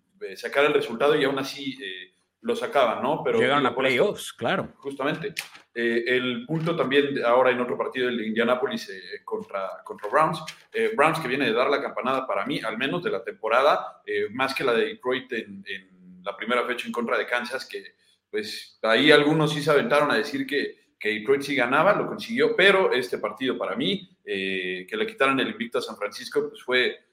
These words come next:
Speaker 1: fue un gran golpe, ¿no? Eh, también ahí como, como un golpe de humildad para que San Francisco no se confíe, no se
Speaker 2: Ujú.
Speaker 1: confíe, eh, eh, en los juegos. Eh,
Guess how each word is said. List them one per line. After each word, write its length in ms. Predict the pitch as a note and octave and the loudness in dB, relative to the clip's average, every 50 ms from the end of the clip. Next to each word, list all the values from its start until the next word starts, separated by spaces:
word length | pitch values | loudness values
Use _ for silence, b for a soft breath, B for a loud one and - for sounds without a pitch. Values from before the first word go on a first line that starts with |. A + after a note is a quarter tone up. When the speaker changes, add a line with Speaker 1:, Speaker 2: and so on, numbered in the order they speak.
| _ _ _ | _ _ _
Speaker 1:
fue 140 | - C3+ C#3+ | -2 0 4
un 60 | C#3+ | 4
gran 160 | D3 C#3+ C#3+ | 4 6 8
golpe, 280 | C3+ C#3+ C#3+ C#3+ - A#2 | 8 8 8 8 4 -2
¿no? 340 | - A#2 C3+ D#3+ F#3+ - A2+ | 0 0 0 0 0 -2 -2
Eh, 360 | A2 G#2 G#2 G2+ G2+ G2 F#2+ - | -2 -2 -2 -2 -4 -6 -4 -4
también 380 | A2 A2 A2+ A#2+ C3 C3+ C#3 | -2 0 2 4 4 4 4
ahí 320 | C#3+ C3 B2+ B2+ B2+ - - | 2 2 2 0 -2 -4 -4
como, 640 | - C3+ C3 B2 A2 F#2+ F#2 - _ _ _ _ _ | -4 -2 -2 -2 -4 -4 -6 -10 _ _ _ _ _
como 220 | - - B2+ C#3 | -8 -6 -4 -2
un 80 | C#3+ D3+ | 2 4
golpe 240 | D#3+ E3+ E3+ E3+ F3 | 4 4 6 4 4
de 80 | D#3 | 4
humildad 380 | D3+ D3 C#3 C3+ C3 D3+ D#3+ D#3 | 4 2 0 0 0 0 2 6
para 200 | - D#3 C#3+ - | 6 6 6 4
que 80 | A#2+ | 2
San 160 | A#2+ C3 B2+ A2+ | -2 -2 -2 -2
Francisco 440 | A#2+ A#2+ A#2 A#2+ C3 - - D3 | -2 -4 -4 -6 -6 -2 0 0
no 100 | C#3+ C#3+ | 2 2
se 140 | C#3+ D3 D#3 | 0 0 -2
confíe, 580 | - B2 A#2 A2+ - C#3+ C3 F#2+ E2+ - - _ _ _ _ _ _ _ _ | -4 -6 -6 -4 -4 -4 -4 -4 -4 -8 -12 _ _ _ _ _ _ _ _
no 100 | - A#2+ | -8 -2
se 100 | C3 D3 C#3+ | 0 2 2
Speaker 2:
Ujú. 100 | D3+ F3 | 2 2
Speaker 1:
confíe, 280 | G3+ - B2+ C3+ C3 | 2 2 2 4 4
eh, 440 | B2 B2+ A#2+ A2 G#2 G#2 G#2+ G#2 G2+ | 4 4 2 0 0 0 0 0 -2
eh, 80 | G2+ - A2 | -2 -2 -4
en 60 | A2 G#2+ | -4 -2
los 140 | G#2+ G#2 | -2 2
juegos. 480 | - C3+ C3+ C3+ C#3 B2+ - - - b b b b b _ _ | 4 6 6 8 6 4 4 2 -4 b b b b b _ _
Eh, 460 | A#2 A2+ A2 G#2+ G#2 G#2 G2+ G#2 G2+ | -6 -4 -2 -2 0 -2 -2 -4 -8